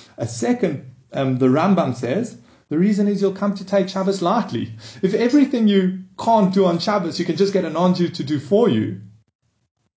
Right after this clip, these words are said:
well, then you end up taking Shabbos lightly because there's nothing you can't do on Shabbos. I guess it's similar to what we've said before, the mitzvah of resting on Shabbos almost, is that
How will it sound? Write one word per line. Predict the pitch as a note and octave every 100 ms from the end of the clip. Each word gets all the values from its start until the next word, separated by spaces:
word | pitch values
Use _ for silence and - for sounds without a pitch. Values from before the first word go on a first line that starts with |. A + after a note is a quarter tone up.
| _ _ _ _ -
well, | G3 G3
then | G3 G3 F#3 F#3
you | G3
end | F#3+ G3
up | F#3
taking | F3 E3+ E3+
Shabbos | E3 E3 D#3
lightly | G3 A#3 G3
because | D#3 D#3+ E3+
there's | E3
nothing | F#3 F#3 F#3
you | F3
can't | F3 E3
do | D#3+
on | D#3+
Shabbos. | A#3 A#3 A#2+ - - _ _ -
I | E3
guess | F#3+
it's | F3+ -
similar | - - G#3 A3 G3 F3 F3
to | E3
what | D#3+
we've | D#3
said | - E3+ C#3+
before, | D3+ - A#3 A3 D#3+
the | D3+
mitzvah | E3+ F#3 -
of | E3 D#3 C3+ - _ _ -
resting | B2+ D3 A3 - - F3
on | C#3 B2+
Shabbos | - A#2+ B2 A#2+
almost, | C3+ C#3 G3 - - _ -
is | D3+
that | F3+ -